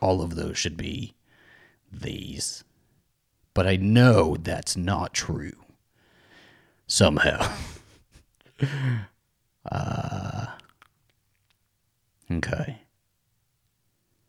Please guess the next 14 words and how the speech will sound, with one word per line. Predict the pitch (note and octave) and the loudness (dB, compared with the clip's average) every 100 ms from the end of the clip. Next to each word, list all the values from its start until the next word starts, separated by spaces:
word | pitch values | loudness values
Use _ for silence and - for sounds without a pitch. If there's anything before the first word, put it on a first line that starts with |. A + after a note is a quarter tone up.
| _ _ _ _ _ _ _ _ | _ _ _ _ _ _ _ _
So, | - - - D#2 D#2+ - - | -14 -10 -6 -6 -6 -8 -8
I | E2 | -8
know | E2 A2+ | -2 -2
this | A#2+ A2 - - | 2 0 0 -4
one. | C#3+ F#2 | -8 -4
What | G2+ G#2 | -4 -2
is | F2+ | -4
that | E2 - F#2+ | -2 -2 -2
one? | D#2+ D#2+ | -4 -6
Between | D#2 - A2 | -4 2 4
the | A2+ | 4
Ukraine | G2 A#2 - G#2+ G#2+ G#2+ | 2 2 4 6 6 4
and | G2 F#2+ - | 2 -2 -2
Austria | - F#2+ - - - - - - | 0 0 0 -4 -6 -6 -6 -6